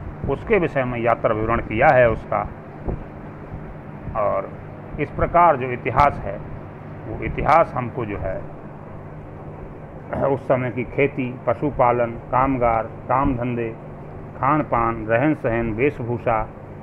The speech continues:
त्यौहार, मेले और जो है सैन्य व्यवस्था, सेना की व्यवस्था, सुरक्षा के प्रबंध कैसे थे,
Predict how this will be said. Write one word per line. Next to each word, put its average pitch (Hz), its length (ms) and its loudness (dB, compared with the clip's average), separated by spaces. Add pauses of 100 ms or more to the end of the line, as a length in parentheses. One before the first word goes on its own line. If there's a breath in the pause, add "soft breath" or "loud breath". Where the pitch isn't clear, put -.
त्यौहार, 117 500 6 (120)
मेले 120 440 2 (640)
और 110 280 2
जो 107 160 -4
है 107 240 2
सैन्य 135 380 2
व्यवस्था, 123 460 2
सेना 123 340 0
की 139 100 0
व्यवस्था, 120 500 2
सुरक्षा 143 460 4
के 143 140 0
प्रबंध 113 440 -2
कैसे 113 300 -2
थे, 107 220 -6